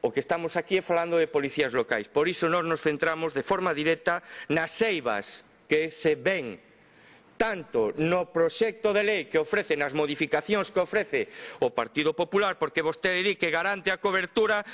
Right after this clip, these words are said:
das prazas necesarias. Pregúntome como, pregúntome como e de que forma. E como va a garantir vostedes cando temos un corsé orzamentario permanente? A ver como van facer. Vostede fala por falar,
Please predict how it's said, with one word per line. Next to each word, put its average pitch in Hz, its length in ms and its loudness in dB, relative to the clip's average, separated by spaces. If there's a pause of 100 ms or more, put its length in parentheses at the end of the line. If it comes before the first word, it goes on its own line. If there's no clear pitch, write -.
(120)
das 170 180 -2
prazas 190 380 -2
necesarias. 156 720 -2 (560)
Pregúntome 240 800 0
como, 135 480 0 (400)
pregúntome 254 760 0
como 113 540 -2 (160)
e 165 80 2
de 208 160 0
que 240 160 0
forma. 110 680 -2 (500)
E - 120 2
como 240 240 2
va 240 80 2
a 226 80 2
garantir 226 320 0
vostedes 220 480 0
cando 202 320 0
temos 220 320 0
un 220 160 0
corsé 220 320 0
orzamentario 214 960 0
permanente? 175 960 -2 (400)
A 139 80 2
ver 233 160 0
como 240 280 0
van 226 200 0
facer. 123 440 -2 (840)
Vostede 233 440 2
fala 202 320 0
por 147 240 -2
falar, 139 320 0